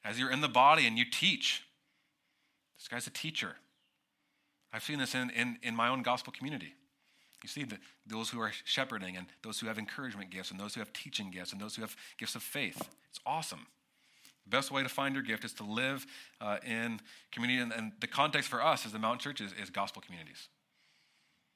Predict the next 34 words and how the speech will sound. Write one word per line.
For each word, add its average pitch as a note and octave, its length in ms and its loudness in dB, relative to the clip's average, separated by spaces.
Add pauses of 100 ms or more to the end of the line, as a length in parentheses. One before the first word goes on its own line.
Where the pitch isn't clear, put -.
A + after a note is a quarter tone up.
(680)
This G2 100 -14
is G2 40 -10
where, A2+ 160 0 (100)
this G#2+ 120 -8
is A2+ 80 -6
where A#2 120 0
ministry, B2+ 460 2
life, A2+ 480 6
life A#2 260 4
in B2 80 -4
community, A#2+ 460 -2
life A#2 300 0
on A2 100 -2
life A2 220 0
happens G#2 400 0
in G2+ 80 -8
gospel G2 360 -6
community, F2 380 -14 (540)
right? A#2+ 180 4
Because B2+ 180 -2
we B2 100 2
gather C#3 340 6
on C#3 100 2
Sundays, D3+ 440 2
and A2 100 2
I A2 60 4
love B2 280 4
this A#2+ 160 -4
time. C3+ 260 2
It's A2+ 120 -6
encouraging. B2+ 560 -2
We G2+ 80 -6
sing C3+ 360 -4
together. C3 520 -2